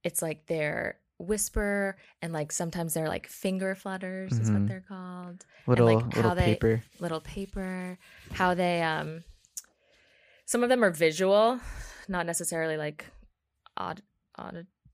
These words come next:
Speaker 2: Auditory,
Speaker 1: Auditory.
Speaker 2: yeah. <laughs>
Speaker 1: <laughs> L O L. Um, and where they, like,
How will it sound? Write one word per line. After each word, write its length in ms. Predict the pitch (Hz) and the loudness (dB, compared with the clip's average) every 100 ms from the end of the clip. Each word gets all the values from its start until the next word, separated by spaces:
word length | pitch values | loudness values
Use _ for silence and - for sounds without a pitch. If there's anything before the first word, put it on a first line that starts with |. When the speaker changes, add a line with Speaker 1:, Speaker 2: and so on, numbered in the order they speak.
| _ _ _ | _ _ _
Speaker 2:
Auditory, 440 | 107 98 113 - 123 | 2 2 0 -4 -4
Speaker 1:
Auditory. 460 | 127 - 139 - - - _ _ _ - - - - - - | -2 -2 -4 -4 -6 -8 _ _ _ -10 0 2 2 0 2
Speaker 2:
yeah. 680 | 180 131 - 226 381 - 233 | 4 4 0 0 -2 0 0
<laughs> 0 | |
Speaker 1:
<laughs> 0 | - - - - - - - _ - | 0 -6 -8 -2 0 0 -4 _ -8
L 140 | 202 | -4
O 220 | 208 190 190 220 240 226 214 - 214 | -2 -2 -2 0 0 -2 -4 -2 4
L. 60 | |
Um, 460 | 226 208 190 185 180 - - | 6 8 6 2 -2 -4 2
and 840 | 208 202 190 185 180 180 175 175 - - | 4 6 6 6 4 2 0 -4 -6 -6
where 160 | 185 196 | 0 4
they, 140 | 185 | 6
like, 340 | 175 170 165 | 6 4 2